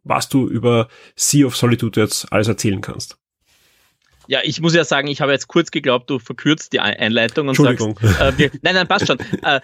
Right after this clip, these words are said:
Speaker 2: nein, ich habe nur kurz gedacht, du sagst, wir sind aus einem guten Anlass hier Depressionen. Äh, das wäre nämlich stark verkürzt gewesen, aber
Speaker 1: Ja.
Speaker 2: es wäre natürlich <laughs> richtig gewesen,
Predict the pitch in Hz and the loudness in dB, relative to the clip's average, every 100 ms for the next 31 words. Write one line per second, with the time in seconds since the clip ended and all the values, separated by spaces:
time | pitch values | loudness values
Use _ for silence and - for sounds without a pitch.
0 | - 147 160 156 156 165 - 160 143 160 | -2 -2 0 0 -2 -2 -2 -2 -4 -4
1 | 139 139 139 147 160 160 143 139 175 - | -6 -6 -4 -6 -2 -2 0 0 -2 -2
2 | 104 120 139 143 - 147 - 135 - 135 | 0 0 2 0 0 -2 0 -4 -2 -2
3 | - 113 110 92 - - - - _ _ | 0 2 2 0 -4 -20 -20 -20 _ _
4 | 120 120 143 127 135 143 143 147 - 123 | 0 2 2 2 2 2 0 -2 -2 -2
5 | - - 165 170 - 160 147 - 123 120 | -4 -4 -2 -2 -2 -4 -2 0 2 0
6 | 135 123 139 156 139 151 139 143 - 226 | -2 -2 0 0 0 2 2 0 0 0
7 | - 135 - 113 104 107 127 | 0 -4 -2 -4 -2 -6 -6